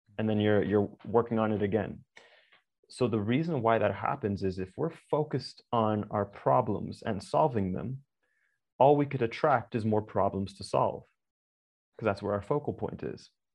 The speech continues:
right? And so on the other hand, if we're focused on our expansion, if,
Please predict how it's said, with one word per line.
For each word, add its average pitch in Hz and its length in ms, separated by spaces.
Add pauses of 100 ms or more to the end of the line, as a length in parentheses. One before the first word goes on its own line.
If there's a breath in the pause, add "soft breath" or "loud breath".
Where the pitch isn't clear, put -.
(760)
right? 104 320 (100)
And 113 240
so 117 440 (380)
on 113 140
the 110 120
other 175 200
hand, - 360 (960)
if 113 160
we're 139 120
focused 156 500
on 113 100
our 104 120
expansion, 139 880 (680)
if, 110 160